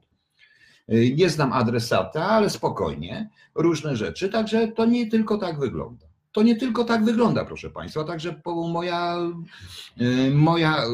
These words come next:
rzeczywistość nie jest tak przyjemna, jak się państwu wydaje i wielu by nawet straciło humor. Ja jestem człowiekiem mimo wszystko, y, w jakiś sposób mam pewien stopień wrażliwości, to jest irytujące. I to nie jest alleluja i do przodu, bo ja nie jestem psychopatą,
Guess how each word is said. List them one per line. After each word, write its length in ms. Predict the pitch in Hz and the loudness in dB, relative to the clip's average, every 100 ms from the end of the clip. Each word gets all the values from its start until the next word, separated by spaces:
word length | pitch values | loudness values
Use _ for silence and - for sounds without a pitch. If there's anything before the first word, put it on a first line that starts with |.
| 113 107 - | -4 -6 -8
rzeczywistość 800 | - 131 170 156 151 165 - 190 247 | -2 2 2 0 -4 -4 -6 -8 -6
nie 180 | 302 | -4
jest 200 | 254 - | -2 -2
tak 160 | - - | -6 -8
przyjemna, 560 | - 131 139 127 110 98 | -8 -2 2 4 4 2
jak 140 | 101 | -4
się 120 | 107 | -8
państwu 400 | 107 127 117 110 | -4 -2 -2 -4
wydaje 540 | 104 113 113 80 82 120 | -4 -2 0 0 -2 -4
i 120 | 117 | -4
wielu 260 | 143 143 | -4 -4
by 100 | 139 | -4
nawet 280 | 139 139 139 | -4 -4 -4
straciło 460 | - 165 - 151 95 | -6 -8 -4 -2 -2
humor. 420 | - 85 85 120 | -4 -4 -4 -4
Ja 80 | 120 | -4
jestem 240 | 226 - | -6 -6
człowiekiem 440 | 151 160 156 147 143 | -4 -4 -2 -4 0
mimo 280 | 196 190 151 | 4 4 2
wszystko, 520 | - 135 - 135 135 - - - - - - _ - | -4 -12 -4 -2 -2 -6 -20 -20 -20 -20 -20 _ -4
y, 500 | 107 107 107 107 104 _ _ _ _ _ _ - | 2 4 6 4 2 _ _ _ _ _ _ -4
w 40 | |
jakiś 360 | 113 160 156 - | 0 0 0 -8
sposób 420 | - 143 147 110 113 135 135 | -4 -4 -4 -8 -8 -8 -4
mam 180 | 151 147 | -4 -4
pewien 240 | 131 123 | -4 -6
stopień 340 | 117 123 123 | -6 -6 -4
wrażliwości, 760 | 117 117 107 110 104 87 - 160 | -2 -2 -2 -2 -2 -4 -8 -4
to 80 | 190 | -4
jest 160 | 185 | -2
irytujące. 600 | 196 214 226 220 120 214 | -6 -2 2 4 2 0
I 60 | 208 | 0
to 100 | 220 | 0
nie 160 | 285 | 0
jest 180 | 254 - | 0 0
alleluja 440 | 117 101 123 147 143 | 0 0 0 0 -2
i 60 | |
do 100 | 120 | -2
przodu, 340 | 107 113 104 139 | -4 -4 -4 -2
bo 80 | |
ja 80 | 151 | -2
nie 80 | 160 | -2
jestem 220 | 156 175 | -4 -6
psychopatą, 640 | 165 208 226 233 226 214 | -8 -4 -4 -2 -4 -4